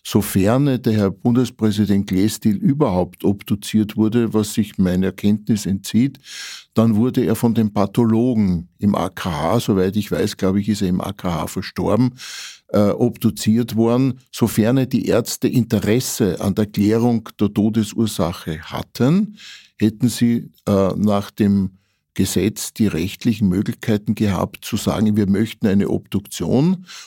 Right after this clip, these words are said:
um die Todesursache zu klären.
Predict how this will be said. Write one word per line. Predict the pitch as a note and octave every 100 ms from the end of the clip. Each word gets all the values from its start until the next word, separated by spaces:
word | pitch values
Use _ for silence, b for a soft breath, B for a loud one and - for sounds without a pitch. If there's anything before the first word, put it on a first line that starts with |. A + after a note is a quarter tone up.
| B
um | - C#3 D3 C3+
die | - -
Todesursache | G#2+ G#2+ G#2+ A2+ G#2+ A2 F#2 - G#2+ F#2 -
zu | - F2+
klären. | - E2 E2+ A2+ E3